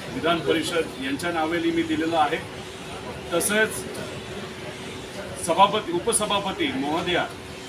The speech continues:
त्यांच्या नावाने एक पत्र मी केलेलं आहे. थोड्या वेळात मी ते देणार आहे.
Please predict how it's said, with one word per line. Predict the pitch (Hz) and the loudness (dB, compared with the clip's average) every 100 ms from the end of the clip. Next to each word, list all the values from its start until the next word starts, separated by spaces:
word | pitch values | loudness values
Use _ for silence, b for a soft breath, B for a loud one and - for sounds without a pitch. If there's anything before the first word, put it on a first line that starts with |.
| - | -6
त्यांच्या | 160 165 185 | -2 0 2
नावाने | 190 175 175 180 175 | 4 4 4 2 0
एक | 180 175 | -4 -4
पत्र | 160 175 147 - 127 | -4 -2 -4 -4 0
मी | 156 | 0
केलेलं | - 151 170 175 | 0 0 2 4
आहे. | 175 175 - 143 170 - | 2 2 -2 0 0 -2
थोड्या | 147 156 | -2 0
वेळात | 160 165 - | 2 0 0
मी | 165 139 | -4 -2
ते | 156 | -4
देणार | 147 170 - | 0 2 2
आहे. | - - | 0 -6